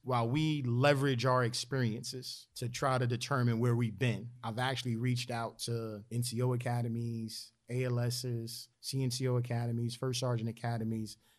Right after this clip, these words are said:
to figure out, hey, what don't they like about our current system? What do they like about our current system? So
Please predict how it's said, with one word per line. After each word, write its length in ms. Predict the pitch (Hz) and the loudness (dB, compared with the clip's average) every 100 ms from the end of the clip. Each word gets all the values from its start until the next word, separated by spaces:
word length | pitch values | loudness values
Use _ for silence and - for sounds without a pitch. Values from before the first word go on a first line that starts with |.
| _ | _
to 80 | 104 | -8
figure 400 | - 131 127 123 | -2 0 2 4
out, 380 | 120 117 117 - _ _ _ - | 4 2 -2 -8 _ _ _ -4
hey, 200 | 127 104 | -2 0
what 240 | 123 123 | -2 0
don't 280 | 135 135 120 | 0 0 -2
they 120 | 120 | -2
like 380 | 117 117 113 - - _ - | 0 -2 -4 -6 -16 _ -10
about 380 | 104 117 113 110 | -4 -2 -2 -4
our 180 | 110 | -6
current 360 | 113 117 113 107 | -6 -6 -4 -6
system? 420 | 117 110 110 107 - | -8 -8 -8 -8 -8
What 260 | 127 127 110 | -6 -6 -2
do 180 | 127 127 | 0 2
they 160 | 120 | 2
like 220 | 113 110 117 | 0 -6 -6
about 220 | 110 110 | -8 -8
our 80 | 104 | -8
current 300 | 113 107 101 | -8 -8 -8
system? 400 | 107 - 110 101 | -8 -10 -10 -8
So 380 | 123 117 113 | -4 -4 -4